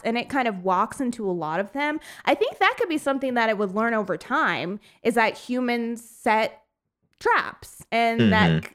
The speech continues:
Speaker 1: and, and that those are things to look out for. Because in this one, she is able to get basically all of her traps go off without a hitch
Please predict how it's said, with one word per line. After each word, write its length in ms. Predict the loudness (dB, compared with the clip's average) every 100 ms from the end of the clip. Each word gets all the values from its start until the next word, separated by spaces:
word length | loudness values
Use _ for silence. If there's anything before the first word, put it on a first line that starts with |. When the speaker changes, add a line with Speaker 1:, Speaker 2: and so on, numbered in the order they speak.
| 0
Speaker 1:
and, 520 | 0 0 -4 -6 -6
and 480 | -4 -2 -2 -4 -8 _ _ -2
that 160 | 0
those 200 | 2 2
are 80 | 2
things 360 | 2 0 -2 -6
to 140 | -4 -2
look 240 | -2 0
out 300 | 2 2 0
for. 420 | -4 -4 -2 -4 -6 -8
Because 300 | -4 2 2
in 140 | 2 0
this 240 | 0 0
one, 240 | -2 0 -2
she 760 | -6 -6 -4 -4 -4 -6 -10 _ _ _ _ 0
is 160 | 0 2
able 360 | 2 4 4 2
to 480 | 0 -6 -4 -6 -8 _ _ _ _ _ _ _ -8 2
get 400 | 4 2 -2 _ _ -20 0
basically 540 | 2 4 2 0 2 2
all 240 | 4 2
of 80 | 2
her 160 | 0
traps 520 | -2 -2 2 2 0 -2
go 100 | 0
off 300 | 2 2 0
without 260 | 0 0
a 60 | 0
hitch 540 | 2 0 0 -8 -18